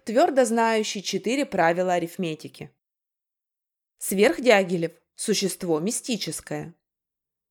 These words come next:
Сверхфилософов. Существо аллегорическое. Сверхинспектор.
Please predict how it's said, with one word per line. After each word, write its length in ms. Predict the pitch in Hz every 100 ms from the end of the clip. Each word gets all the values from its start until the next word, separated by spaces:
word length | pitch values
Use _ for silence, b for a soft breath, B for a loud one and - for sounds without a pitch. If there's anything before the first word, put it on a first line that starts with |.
| _ -
Сверхфилософов. 1120 | - 202 202 214 320 330 240 208 190 180 180 _ _ _
Существо 760 | - 208 175 175 160 165 170
аллегорическое. 1000 | 233 214 214 240 196 156 - - 147 156 _ _ _ _ _ _ _ _ _ _ _
Сверхинспектор. 1080 | - 208 247 330 392 359 - 170 - 180 175